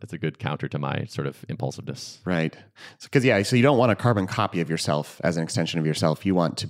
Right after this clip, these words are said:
Speaker 2: backfill, <laughs> you wanna backfill, like, deficiencies or weaknesses. Yeah.
Speaker 1: Totally. And we, we, like, appreciate and like different things. So it's like the planning things or the, like,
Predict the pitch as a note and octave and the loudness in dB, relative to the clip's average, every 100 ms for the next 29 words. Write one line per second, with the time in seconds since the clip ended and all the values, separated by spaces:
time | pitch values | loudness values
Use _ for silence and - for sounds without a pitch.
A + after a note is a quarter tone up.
0 | - F#2 E2 - F#2+ D#2 D2 C#2+ - - | -4 -2 -2 -2 -2 0 -2 -4 0 4
1 | E3+ C#3+ C#3+ C3+ C3 G#2+ F#2+ - F#2 E2+ | 6 6 6 6 6 4 2 0 -2 -2
2 | D#2+ - _ _ _ _ - G#2+ F2+ F2 | -4 -8 _ _ _ _ -8 -6 -4 -4
3 | D#2+ D2+ D2+ C#2 D2 - D2 - - - | 0 0 0 -2 -2 -4 -8 -6 -8 -12
4 | - _ - G2 - _ - G#2 F2+ C#2 | -16 _ -12 -12 -14 _ 2 4 4 0
5 | - - A2+ C3+ C3 - - G#2+ A2 G#2 | -8 -2 2 4 4 0 -4 2 4 4
6 | - - C#3+ B2+ F#2 D#2+ E2+ F#2+ G2+ D#2+ | 2 4 4 4 2 2 4 2 2 -2
7 | D2+ - D2+ - - - - _ _ _ | 0 2 2 0 -10 -14 -16 _ _ _
8 | _ _ _ - - D#2+ - D2+ D2+ - | _ _ _ -4 2 2 2 0 0 -6
9 | - - - - - A2+ G2+ F#2+ F2+ E2 | -20 -20 -8 -2 2 4 6 4 2 0
10 | D2+ D#2 D2 D2+ C#2+ D#2+ | 2 0 2 0 -2 -6